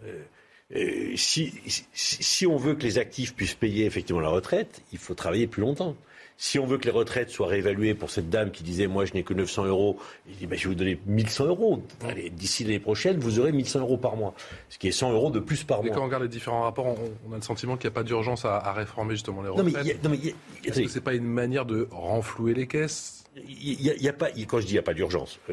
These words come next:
Speaker 1: quand cette dame vous dit, « Moi, j'ai neuf cents euros par mois et je n'y arrive plus »,
Speaker 2: Oui.
Speaker 1: ben, il faut bien augmenter sa retraite. Donc il faut bien à un moment une réforme de la retraite et trouver des moyens pour payer ces cent euros par mois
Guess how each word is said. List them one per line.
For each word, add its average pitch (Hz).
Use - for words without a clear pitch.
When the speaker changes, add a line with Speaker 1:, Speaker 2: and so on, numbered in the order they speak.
Speaker 1:
quand 117
cette 120
dame 131
vous 104
dit, « 107
Moi, 104
j'ai 104
neuf 113
cents 127
euros 104
par 101
mois 107
et 85
je 85
n'y 85
arrive 87
plus », 214
Speaker 2:
Oui. 113
Speaker 1:
ben, -
il 131
faut 107
bien 117
augmenter 117
sa 120
retraite. 160
Donc 107
il 110
faut 127
bien 123
à -
un 117
moment 123
une 95
réforme 123
de 90
la 87
retraite 110
et 92
trouver 120
des 104
moyens 123
pour 98
payer 208
ces -
cent 117
euros 104
par 101
mois 170